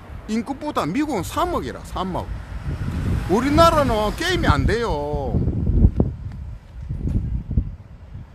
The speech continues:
공무원이 엄청나며, 일본이 일억 삼억, 일억 원만가. 엄청나요. 아이고, 참, 언젠가는 이 꺼리지대들이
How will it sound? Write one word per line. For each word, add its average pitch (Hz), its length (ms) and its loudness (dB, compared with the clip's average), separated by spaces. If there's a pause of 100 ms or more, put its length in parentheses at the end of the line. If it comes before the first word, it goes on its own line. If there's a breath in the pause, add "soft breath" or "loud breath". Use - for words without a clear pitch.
(240)
공무원이 285 480 2
엄청나며, 392 1080 2 (960)
일본이 330 360 2
일억 277 240 2
삼억, 233 340 2 (360)
일억 254 240 0
원만가. 139 480 4 (1700)
엄청나요. 415 1500 4
아이고, 220 720 2
참, 214 420 -2
언젠가는 220 480 -2
이 - 120 -4
꺼리지대들이 196 680 -2